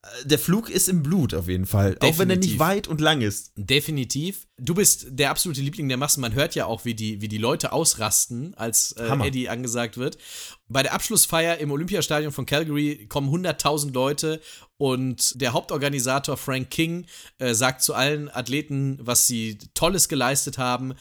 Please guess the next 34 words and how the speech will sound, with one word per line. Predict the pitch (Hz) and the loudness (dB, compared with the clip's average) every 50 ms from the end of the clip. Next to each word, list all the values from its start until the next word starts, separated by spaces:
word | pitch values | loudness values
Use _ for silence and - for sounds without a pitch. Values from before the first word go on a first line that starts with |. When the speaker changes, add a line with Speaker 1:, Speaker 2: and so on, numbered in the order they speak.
| - - - - _ | -18 -20 -20 -18 _
Speaker 2:
und | - 117 113 113 110 104 - - _ _ _ _ | -2 -2 0 0 -2 -4 -6 -8 _ _ _ _
manche | - 127 143 170 - - | -2 0 0 0 0 0
von | - 156 131 | 0 -2 0
euch | 101 113 120 123 123 - - - _ _ _ _ - | 0 2 2 2 2 0 -4 -6 _ _ _ _ -4
sind | - 131 127 - - | -2 -2 -2 -2 -4
geflogen | - - - 127 135 139 139 135 135 107 | -6 -4 0 2 2 2 2 2 0 -2
wie | 117 107 | -2 0
Adler, | 80 101 113 139 - - 101 92 110 160 170 _ _ _ _ _ _ _ _ _ - | 2 4 2 2 2 0 0 0 0 0 -2 _ _ _ _ _ _ _ _ _ -4
woraufhin, | 123 127 117 127 123 - - 139 151 151 156 151 151 - | -2 0 2 2 2 2 0 -2 0 0 -2 -6 -8 -8
äh, | - 120 127 120 120 113 | -4 -2 0 2 2 0
diese | 117 127 123 135 | 0 0 0 0
hunderttausend | 131 160 170 156 143 - 151 143 143 135 131 131 | 2 2 0 0 0 2 0 2 2 0 0 -2
Menschen, | 131 135 156 - - 143 139 135 - - | -2 -2 -2 -2 -2 -4 -4 -6 -4 -4
äh, | 135 123 120 | -2 -2 -2
im | 123 127 127 | -2 -2 -4
Stadion | 123 - - 120 127 139 135 135 131 131 | -2 0 2 2 2 2 2 0 0 -2
in | - 135 131 131 - - | -4 -4 -6 -4 -2 0
Eddie | 135 147 139 156 156 151 151 | 0 2 2 0 -2 -2 0
Eddie | 147 160 151 143 139 117 107 107 104 - | 0 0 0 0 -2 -2 -2 -4 -6 -8
Sprechchöre | - - - 123 113 - - - - 123 113 107 101 104 98 95 95 - | -10 -6 -2 -2 -2 -2 -2 -4 -2 -2 0 0 0 -2 -2 -4 -6 -6
ausbrechen. | - 98 110 113 - - - - 101 104 107 - - 135 160 208 _ _ _ - | -4 -2 0 0 0 -2 -2 -2 -4 -2 -2 -2 -4 -6 -6 -8 _ _ _ -10
Du | - 117 151 | -4 0 2
bist | 147 170 170 - - 170 | 4 6 6 6 6 6
der, | 151 143 143 139 | 4 4 4 2
du | 123 127 123 | 0 -4 -2
bist | 123 165 180 - - - - - | 0 4 4 4 4 2 -4 -10
der | 127 123 120 147 131 | -8 -2 2 4 4
Star | 135 - - 165 156 139 107 90 85 82 - - | 4 4 6 6 4 4 4 2 0 -6 -10 -12
dieser | 98 107 110 113 107 120 113 101 | -12 -6 -4 -2 -2 -2 -2 -4
Olympischen | 113 110 117 - - - 117 101 | -6 -6 -6 -6 -6 -6 -6 -6
Spiele, | - - - 110 113 139 151 | -6 -6 -6 -4 -4 -4 0
zusammen | 147 - - 151 131 127 165 180 240 277 302 320 302 | 0 2 2 4 4 4 4 4 2 0 -4 -4 -2
mit | 247 233 214 - - - _ _ _ - | -4 -4 -4 -6 -12 -16 _ _ _ -2
anderen, | 180 196 226 233 214 180 160 123 101 107 104 104 127 165 247 - | -2 0 0 0 2 2 2 2 2 -2 -2 -2 -2 -6 -6 -8